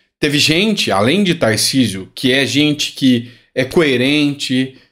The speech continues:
tem a consciência do que fala, que falou que é melhor essa reforma tributária do que nada. Afinal, vai simplificar, é, vai simplificar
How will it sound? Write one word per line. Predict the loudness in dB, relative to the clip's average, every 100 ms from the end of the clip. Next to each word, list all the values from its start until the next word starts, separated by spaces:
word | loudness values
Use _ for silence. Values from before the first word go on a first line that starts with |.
| _ -2
tem | 0 0 -4 -4
a | -2 0 0 0 -2 -6 -14 _ _ _ _ 0
consciência | 4 4 2 0 2 4 2 0 0 0
do | 0
que | -4 -2
fala, | 2 4 4 0 -4 _ _ _ _
que | -4
falou | 2 4 2
que | 0 -6 -2
é | 0
melhor | 2 4 4 4
essa | 2 2 2
reforma | 2 2 0 2 -2
tributária | -4 -8 -2 0 2 0
do | 0
que | 0
nada. | 2 2 0 -4 -8 -12 _ _ -10
Afinal, | -2 2 4 2 0 -10 -20 -20 -6
vai | -2 0 0
simplificar, | 0 0 -2 -4 0 0 0 0 0 -2 -6 -16 _ _ -4
é, | 0 2 2 2 2 0 0 0 -2 -6 -8 -12 -4
vai | -2 0
simplificar | 0 -2 -2 -2 -2 -2 -2 -4 -10